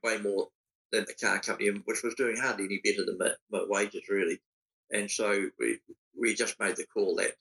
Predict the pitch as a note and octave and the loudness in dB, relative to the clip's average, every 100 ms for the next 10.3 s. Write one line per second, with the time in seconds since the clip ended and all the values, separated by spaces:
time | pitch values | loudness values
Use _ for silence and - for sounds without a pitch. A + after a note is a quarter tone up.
0 | F#2 F2+ - _ A#2 A2+ A2 C3+ - A2+ | -2 -2 -6 _ -4 0 2 2 0 -2
1 | G2+ F#2+ - G2+ G2+ G#2 G2 - _ _ | -2 -4 -4 -2 0 2 0 0 _ _
2 | - G#2+ A2+ A2 G#2 - G2+ - - G2+ | -6 2 4 4 0 -2 -2 -2 0 0
3 | G2 A2+ B2+ G#2+ F#2+ G2 G2 G2+ - _ | 0 2 2 2 -4 -2 2 2 0 _
4 | - - G2 F#2 - F#2+ F2+ F2+ - - | -4 2 2 2 0 2 0 0 -2 2
5 | F#2 F#2 - - - _ _ - G#2+ G#2 | 2 2 0 -2 -4 _ _ -4 0 0
6 | C3+ C#3 B2+ - B2 A#2 G#2+ F#2 F#2+ F#2 | -2 -2 -2 -2 0 0 0 -2 -2 0
7 | G2+ F#2 G2 F#2 F#2+ - G#2 G2+ - _ | 0 -2 -4 -2 -2 2 2 2 -2 _
8 | _ - A2+ A#2 - - G2 G2+ - G#2+ | _ 0 0 -2 -4 -2 0 0 0 -2
9 | G2+ - F#2 F#2 A2 F#2+ F#2+ - _ _ | 0 2 0 0 -2 0 0 0 _ _
10 | - G2 - | -4 -4 -4